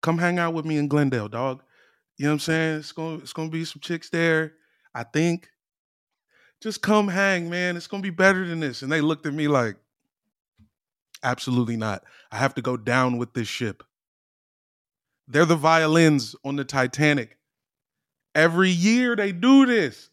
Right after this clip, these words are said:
And I just want them to know that they don't have to live like that, man. Be free. The real reason I left D C is 'cause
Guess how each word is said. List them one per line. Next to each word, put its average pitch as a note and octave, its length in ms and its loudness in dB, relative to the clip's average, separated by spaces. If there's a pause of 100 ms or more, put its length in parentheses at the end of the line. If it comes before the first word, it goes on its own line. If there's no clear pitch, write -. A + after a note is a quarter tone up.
And F3+ 180 0
I F#3+ 100 6
just F#3+ 340 0
want A#3+ 380 -2
them G#3+ 200 -2
to G3 80 -2
know A3 320 2
that G3 160 -4
they G3 140 0
don't F3 200 -2
have D#3+ 360 -2
to A#2 100 -4
live D3 320 0
like A#2 280 -2
that, F#2 260 -12
man. A#2+ 300 -12 (380)
Be F#3 220 2
free. D#3+ 460 0 (360)
The G3 80 6
real D4 240 6
reason B3+ 320 6
I G#3+ 80 4
left G#3+ 260 2
D G#3+ 140 0
C C4 200 -2
is A#3 120 -2
'cause G#3 220 -4